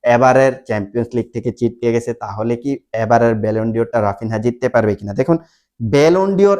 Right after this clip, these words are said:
এমন একটা জিনিস, আপনি প্রেডিক্ট করতে পারবেন না, কোন প্লেয়ারটা যে exactly ব্যালন ডিওর পাবে, সেটা আপনি প্রেডিক্ট করতে পারবেন না। হ্যাঁ, আপনি হয়তোবা শর্ট লিস্ট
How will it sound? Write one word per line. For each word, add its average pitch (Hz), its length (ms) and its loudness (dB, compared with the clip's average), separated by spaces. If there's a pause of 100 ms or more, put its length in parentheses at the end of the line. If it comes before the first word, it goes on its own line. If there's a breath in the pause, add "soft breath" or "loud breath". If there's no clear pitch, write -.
(200)
এমন 123 160 0
একটা 143 300 -2
জিনিস, 139 220 0
আপনি 127 240 -6
প্রেডিক্ট 123 420 -4 (100)
করতে 113 280 -4
পারবেন 98 320 -8
না, - 80 -20 (420)
কোন 120 160 0
প্লেয়ারটা 123 480 -2
যে 123 60 2 (100)
exactly 113 420 -6 (100)
ব্যালন 104 280 -2
ডিওর 139 220 0 (100)
পাবে, 160 300 2 (380 soft breath)
সেটা 196 200 4
আপনি 175 180 0
প্রেডিক্ট 151 480 2
করতে 135 240 0
পারবেন 104 360 0
না। 90 60 -10 (120)
হ্যাঁ, 127 160 -2 (140)
আপনি 123 160 -4 (100)
হয়তোবা 117 420 -4
শর্ট 117 240 -2
লিস্ট 120 220 -6